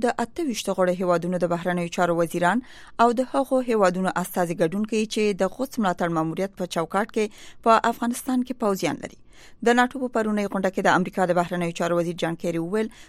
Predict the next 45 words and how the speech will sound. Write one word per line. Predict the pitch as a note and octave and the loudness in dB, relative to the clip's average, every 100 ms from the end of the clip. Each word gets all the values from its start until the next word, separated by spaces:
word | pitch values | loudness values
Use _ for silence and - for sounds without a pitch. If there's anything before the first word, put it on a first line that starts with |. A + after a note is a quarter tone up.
| - A3 | -8 -2
دوی | C#4 C4 | 0 0
به | A#3+ | 0
د | A3 B3 | -2 -2
قدس | D4 - G#3+ | -4 0 2
ملاتړ | F3 F#3+ E3+ E3+ | 2 2 0 0
ماموریت | E3+ E3+ F3+ - - - - - - - F#3+ | 0 2 2 2 -12 -20 -20 -20 -18 -2 4
د | F#3+ F3+ | 6 4
پرمختګ | F#3+ F#3+ G3 - D4+ | -2 -2 -4 -4 -2
په | - F3+ | 2 4
لارو | D#3 E3+ | 4 0
چارو | G3+ G3+ - | -2 -2 -4
خبرې | G3 C#3+ | -4 -4
وکړي | C#3+ - D#3+ - - - - | -6 -8 -10 -10 -20 -2 4
او | F3 E3+ | 6 6
د | E3+ | 2
دې | F#3 - | 0 0
پر | F#3 - F3 | -2 0 0
اړتیا | F3 - G3 F3 | 0 2 2 4
به | F3+ | 2
وغږیږي | A#3 A#3+ A#3+ A#3+ - | 2 -2 0 -2 0
چې | A#3+ A#3+ | 2 2
په | A#3+ A3+ A3+ | 2 0 0
اوږد | A#3 A#3 | -2 -2
مهال | A3 A3+ A3 | 2 0 0
کې | A3+ | 0
پر | G#3+ - | 0 2
افغان | F#3 - F#3+ F#3 F3+ | 0 2 0 2 -4
امنیتي | F3+ F3 F3 | -4 -6 -4
ځواکونو | E3+ - A3+ A3+ - - - G#3 | -4 -2 -2 -2 -4 -18 2 4
پانګونه | F3+ F3 F3 A3+ A#3+ A#3 - | 6 6 4 2 0 -2 0
په | A3 | 0
یو | G#3+ G#3+ | 2 0
داسې | F4+ - | -6 -2
چاپیریال | G3+ F3+ F3 F3 E3 | -2 0 0 0 0
کې | F3 D#3 | -4 0
زیاته | A3 C4 | 0 0
کړي | B3+ A#3 | -6 0
چې | B3+ B3 - - F#3+ | 0 0 -12 -8 4
لا | E3+ E3 | 4 4
هم | G3 G#3 - | 0 0 -2
کړکېچن | F3+ F3 E3+ - A#3 C4 - - - F3+ | -4 -2 -6 -2 0 0 -4 -20 0 6
او | E3+ E3 | 6 4
بې | F3 - | -2 -2
ثباته | G#3 F3+ - | 2 2 2
دی. | - | -14